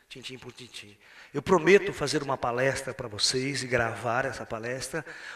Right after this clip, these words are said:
onde eu vou analisar a Canção de Mahamudra de Tilopa, verso por verso, verso por verso, porque eu acho que vale a pena. Então, é uma promessa para vocês aí,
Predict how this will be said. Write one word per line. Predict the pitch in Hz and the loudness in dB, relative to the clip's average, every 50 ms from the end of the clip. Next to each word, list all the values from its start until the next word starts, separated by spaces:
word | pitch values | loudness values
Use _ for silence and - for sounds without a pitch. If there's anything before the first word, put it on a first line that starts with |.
| - | -12
onde | - 143 147 139 156 | -8 -6 -2 0 2
eu | 143 | 6
vou | 147 156 | 6 6
analisar | 147 151 143 139 127 113 107 131 131 139 151 135 - 156 160 - - - - | 6 6 2 2 0 -2 2 4 6 8 8 6 4 0 -6 -10 -14 -8 -4
a | - 135 | -4 -2
Canção | - - 143 131 127 - - 175 185 | 0 0 -2 0 0 0 0 0 -2
de | 165 170 | -2 0
Mahamudra | 160 147 127 131 123 123 127 147 165 139 131 123 | 0 0 0 0 -2 -2 -2 -2 0 0 -2 -2
de | 113 117 120 | -4 -6 -8
Tilopa, | - 127 117 113 120 127 - - 160 - - - - - | -10 -8 -6 -6 -6 -6 -4 -6 -6 -6 -8 -14 -16 -14
verso | - 117 135 185 196 208 190 - - - 196 - | -8 -2 2 2 2 2 2 2 0 0 0 -4
por | 190 180 | -8 -8
verso, | 139 98 101 113 110 104 98 - - - - - - - - - _ _ _ _ _ _ _ _ _ _ _ | -4 -2 0 0 0 2 2 4 6 6 6 4 2 -14 -16 -20 _ _ _ _ _ _ _ _ _ _ _
verso | _ 107 104 156 175 175 165 - - - - | _ -4 0 2 2 2 2 2 0 -2 -2
por | - 160 143 | -6 -8 -8
verso, | 117 98 107 113 110 107 104 95 - - - 107 - - - - - - - - - _ | -6 -4 -4 -2 -2 -2 -2 0 0 -2 -2 -4 -10 -14 -18 -20 -20 -20 -20 -20 -16 _
porque | - 127 - - 156 151 147 143 147 143 - - - - - | -12 -10 -4 2 4 4 4 4 0 -4 -12 -18 -20 -10 -2
eu | 143 135 123 123 | 0 2 4 4
acho | 127 127 123 - - - | 4 4 4 0 -4 -8
que | - 139 | -10 -10
vale | 107 98 123 135 135 | -6 -4 -4 -4 -4
a | 139 | -6
pena. | 131 139 127 110 101 98 98 98 95 92 - _ _ _ _ _ _ _ _ _ _ _ | -8 -8 -10 -12 -12 -12 -14 -16 -18 -20 -20 _ _ _ _ _ _ _ _ _ _ _
Então, | - 139 143 131 | -2 0 0 0
é | - 139 131 | 0 -2 -4
uma | 127 131 131 | -4 -4 -2
promessa | - 147 143 135 143 147 151 - - - | -2 -2 -2 0 2 2 2 0 -2 -4
para | - 143 135 | -4 -6 -6
vocês | 123 123 - - - 127 135 131 113 117 | -4 -4 -4 -4 -4 -4 -6 -6 -8 -10
aí, | 107 104 107 110 123 143 156 147 147 | -10 -10 -10 -10 -10 -8 -8 -10 -12